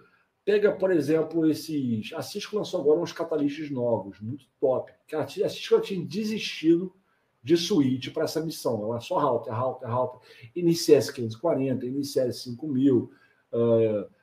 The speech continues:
o A S R novecentos e vinte, por aí vai. Mas ela voltou agora com a arquitetura de switch, porque é baseada em soc, né? Mas vamos falar de outro vendedor aqui também, pô, pega a Huawei, o sessenta e sete trinta.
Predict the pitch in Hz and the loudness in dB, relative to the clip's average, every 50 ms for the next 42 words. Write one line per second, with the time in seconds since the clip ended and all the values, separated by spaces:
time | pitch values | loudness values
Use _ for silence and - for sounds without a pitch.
0 | _ _ - 175 151 139 139 143 139 - - 151 135 131 127 123 120 117 - - | _ _ 2 4 6 8 8 8 6 6 4 2 2 2 2 -2 -2 -4 -4 -4
1 | 120 113 131 170 160 131 127 135 143 139 - - - - - 135 131 135 135 127 | -4 -4 -4 -4 -4 -4 -2 0 0 0 0 -4 -8 -10 -6 -4 -2 -2 0 0
2 | 117 107 95 - - _ _ _ _ _ - 131 139 143 143 180 190 175 185 180 | 0 -2 -2 -4 -10 _ _ _ _ _ 2 6 6 8 8 8 6 6 4 2
3 | 185 160 165 170 165 - 190 190 170 - - - - - - 170 - 175 165 170 | 4 4 4 2 2 0 0 0 -2 -2 -2 -6 -10 -12 -12 -8 -6 -4 -4 -4
4 | 165 - - 202 180 139 120 - - - - - - - 151 151 151 143 147 143 | -6 -8 -6 -4 -4 -4 -4 -6 -8 -14 -16 -16 -6 0 4 4 4 6 4 4
5 | 135 120 139 139 143 156 165 165 - - - 151 151 131 - - - 123 113 117 | 4 6 6 4 4 2 0 -2 -4 0 2 4 4 4 2 -4 -4 -2 0 0
6 | 120 123 127 123 - _ _ _ _ _ _ _ _ _ _ _ _ _ _ _ | 2 0 0 -4 -6 _ _ _ _ _ _ _ _ _ _ _ _ _ _ _
7 | _ _ _ _ - 196 196 214 254 - 226 226 214 175 196 185 185 156 147 170 | _ _ _ _ -8 -4 -2 0 2 4 6 8 8 8 8 6 6 6 6 8
8 | 170 156 143 - - - 147 151 156 139 147 147 - 175 185 208 208 170 147 165 | 8 8 6 4 4 0 0 2 0 0 -2 -6 -6 -6 -6 -4 -4 -4 0 2
9 | 165 131 117 113 117 127 139 147 151 139 - - 151 147 - - - - 147 143 | 2 4 4 2 2 0 0 0 0 -2 -2 -2 -4 -4 -4 -8 -14 -12 -10 -8
10 | 127 110 - - _ - | -8 -8 -8 -10 _ -20